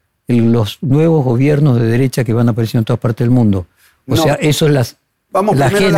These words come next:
Speaker 1: génesis.
Speaker 2: causas y después a la consecuencia.
Speaker 1: Dale.
Speaker 2: Entonces dicen, "Es una crisis financiera, falló el regulador".
Speaker 1: Ujú.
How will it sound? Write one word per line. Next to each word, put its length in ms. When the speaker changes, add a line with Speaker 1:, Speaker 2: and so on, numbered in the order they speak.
Speaker 1:
génesis. 20
Speaker 2:
causas 400
y 40
después 260
a 60
la 100
consecuencia. 760
Speaker 1:
Dale. 340
Speaker 2:
Entonces 320
dicen, 200
"Es 120
una 160
crisis 240
financiera, 680
falló 300
el 60
regulador". 680
Speaker 1:
Ujú. 320